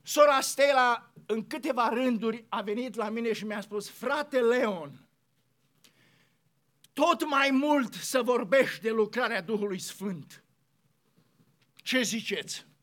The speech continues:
Domnul Iisus a spus așa,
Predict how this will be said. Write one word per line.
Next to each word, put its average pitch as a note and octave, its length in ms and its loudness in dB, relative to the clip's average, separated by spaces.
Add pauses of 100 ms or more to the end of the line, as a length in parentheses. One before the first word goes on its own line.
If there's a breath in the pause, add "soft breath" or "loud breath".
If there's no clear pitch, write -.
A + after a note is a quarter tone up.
(1900 soft breath)
Domnul D#4 380 8
Iisus D4 420 -2
a A#3+ 140 2
spus - 360 -6
așa, G3+ 580 -4